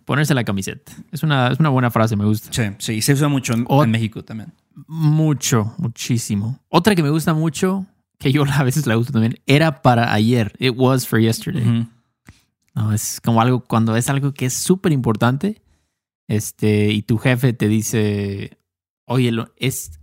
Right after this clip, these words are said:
Speaker 1: es, lo necesito para ayer, ¿no?
Speaker 2: Sí.
Speaker 1: O esto era para ayer".
Speaker 2: Esto era para
Speaker 1: Sí, sí,
Speaker 2: ayer,
Speaker 1: sí.
Speaker 2: exactamente.
Speaker 1: Sí, sí, sí, sí. Entonces,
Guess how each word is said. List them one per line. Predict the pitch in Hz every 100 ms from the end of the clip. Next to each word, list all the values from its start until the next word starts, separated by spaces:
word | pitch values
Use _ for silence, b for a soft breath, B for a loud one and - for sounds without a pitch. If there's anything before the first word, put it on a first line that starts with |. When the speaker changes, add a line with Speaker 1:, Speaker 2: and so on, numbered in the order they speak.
| -
Speaker 1:
es, | 131 127
lo | 139 127
necesito | 123 135 160 135
para | 127 107
ayer, | 107 123 127 -
¿no? | 104
Speaker 2:
Sí. | 131 123
Speaker 1:
O | 120
esto | - 143
era | 143
para | 127 113
ayer". | 101 107 127 113
Speaker 2:
Esto | 117 -
era | 120 113
para | 110 107
Speaker 1:
Sí, |
sí, | 107
Speaker 2:
ayer, | 107
Speaker 1:
sí. | 107 104
Speaker 2:
exactamente. | 117 - 107 - 104 101 104
Speaker 1:
Sí, | 107 107 104
sí, | - 107
sí, | - 107
sí. | 107 104 107 - _ _
Entonces, | - 113 110 107 -